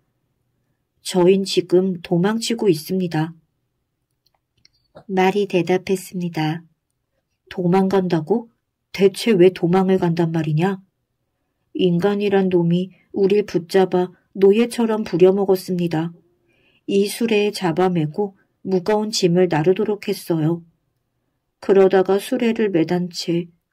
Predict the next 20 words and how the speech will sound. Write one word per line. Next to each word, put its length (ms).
겨우 320
도망친 560
겁니다. 540
놈이 380
잡으러 440
오기 280
전에 460
빨리 280
가야 360
해요. 440
그러니까 760
인간의 560
힘에 480
너희 320
둘을 320
합친 400
것보다 560
더 180
세단 440
얘기구나. 580